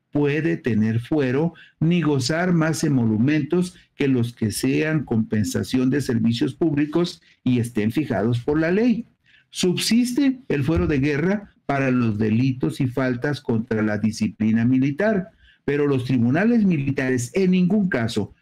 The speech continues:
y por ningún motivo podrán extender su jurisdicción sobre personas que no pertenezcan al ejército, a la Fuerza Aérea, a la Armada o a la Guardia Nacional.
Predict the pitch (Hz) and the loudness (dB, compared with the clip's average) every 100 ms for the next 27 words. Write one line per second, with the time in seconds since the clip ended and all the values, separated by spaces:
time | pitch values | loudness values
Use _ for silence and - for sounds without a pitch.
0 | - 151 - 131 123 127 131 208 208 151 | -6 -4 -2 0 2 2 2 2 2 2
1 | 135 220 233 247 233 - _ 131 127 151 | 2 2 2 2 -2 -10 _ -2 0 0
2 | 180 175 170 - 123 123 175 175 156 135 | 0 0 -2 -2 0 0 0 -2 -2 0
3 | 123 117 113 - 185 185 165 120 117 107 | 2 2 0 0 0 2 0 0 -2 -4
4 | 107 180 190 202 - _ _ - 147 147 | 0 2 2 0 -4 _ _ -2 0 2
5 | 202 233 233 233 160 156 139 165 147 135 | 0 0 0 0 0 0 -2 -2 0 0
6 | 120 123 117 117 113 95 - _ - 120 | 0 0 0 -2 -2 -4 -6 _ -6 -2
7 | 127 117 170 175 165 143 127 113 107 92 | -2 0 0 -2 -2 -2 0 0 0 -2
8 | - _ 110 117 120 110 113 156 190 220 | -8 _ -6 -2 0 0 0 0 2 2
9 | 247 - _ _ _ _ 139 139 120 113 | 0 -2 _ _ _ _ -2 0 2 0
10 | 107 139 135 120 107 104 110 101 107 98 | 0 0 0 0 0 0 0 0 0 -2
11 | 90 | -8